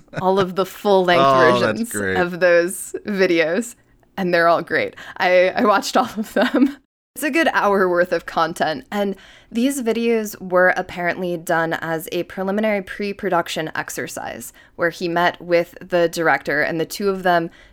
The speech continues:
Speaker 1: just worked out these little, mostly improv skits of him doing these videos to really hone the character that Kurt was going to be, and then they ended up taking snippets of these. Some of the highlights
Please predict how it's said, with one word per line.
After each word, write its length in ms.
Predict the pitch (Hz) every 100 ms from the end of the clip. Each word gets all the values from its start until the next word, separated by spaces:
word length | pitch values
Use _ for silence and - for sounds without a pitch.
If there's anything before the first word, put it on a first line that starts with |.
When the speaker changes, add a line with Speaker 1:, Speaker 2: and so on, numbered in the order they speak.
| -
Speaker 1:
just 300 | 196 185 -
worked 300 | 190 202 226
out 200 | 190 185
these 180 | 175
little, 260 | 180 180 175
mostly 480 | 165 185 233 247 214
improv 720 | 180 185 196 - 170 160 160 170
skits 540 | - - 180 156 -
of 120 | 160
him 320 | 185 165 160
doing 320 | 143 175 190 185
these 220 | 165 151
videos 480 | 160 151 151 151 -
to 100 | 156
really 540 | 156 180 170 165 165 - _ _ _ _ _
hone 420 | - 214 208 208 190
the 160 | 180 160
character 760 | - - 160 160 - 139 139
that 240 | 185 160 -
Kurt 340 | - 165 -
was 200 | 165 151
going 300 | 143 135 147
to 120 | -
be, 460 | 139 131 135 - -
and 260 | - 170
then 140 | 165 160
they 120 | 151
ended 260 | 160 151 147
up 180 | -
taking 560 | - 170 151 156 143 - _ _
snippets 440 | - - 190 165 -
of 120 | -
these. 260 | 110 - - _ _ -
Some 320 | - 214 226
of 500 | 208 196 185 175 190
the 440 | 175 160 156 160 - - -
highlights 760 | - 226 208 170 135 - -